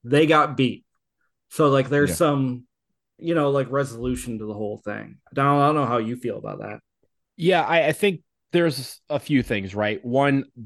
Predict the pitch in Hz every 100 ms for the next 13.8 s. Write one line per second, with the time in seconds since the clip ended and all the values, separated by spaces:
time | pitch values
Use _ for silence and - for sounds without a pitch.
0 | 110 - 135 113 - - 120 117 135 127
1 | 117 107 - 117 117 - 170 175 _ -
2 | 214 131 95 127 139 117 120 - 123 101
3 | 123 120 117 110 101 110 110 101 110 107
4 | 101 - 110 - 104 110 98 107 98 107
5 | 101 - 101 98 101 104 98 98 90 98
6 | 95 90 95 92 110 95 95 104 - 139
7 | 117 90 _ _ - 117 131 139 120 113
8 | 113 110 101 101 - 90 117 - - 107
9 | 110 92 98 101 92 101 101 98 101 95
10 | 95 98 92 101 92 - 95 - - -
11 | 101 95 117 - 117 101 110 98 101 -
12 | 85 104 95 101 107 113 113 110 120 120
13 | 147 - - - - 131 151